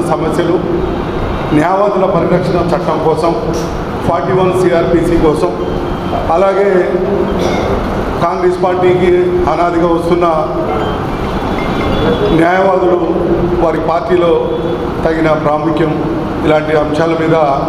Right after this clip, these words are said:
వారు ఇచ్చేసి ఈ పత్రికా సమావేశం ఏర్పాటు చేయడం జరిగింది. అలాగే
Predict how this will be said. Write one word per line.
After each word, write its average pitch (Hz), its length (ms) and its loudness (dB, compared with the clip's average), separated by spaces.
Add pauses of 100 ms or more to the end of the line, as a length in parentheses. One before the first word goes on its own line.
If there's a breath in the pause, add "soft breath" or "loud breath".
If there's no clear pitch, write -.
(880)
వారు 151 300 0 (840)
ఇచ్చేసి 165 440 2 (600)
ఈ 170 40 4 (340)
పత్రికా 160 380 2 (220)
సమావేశం 151 560 0
ఏర్పాటు 147 300 -2
చేయడం 147 320 2
జరిగింది. 147 360 2 (1200)
అలాగే 185 320 2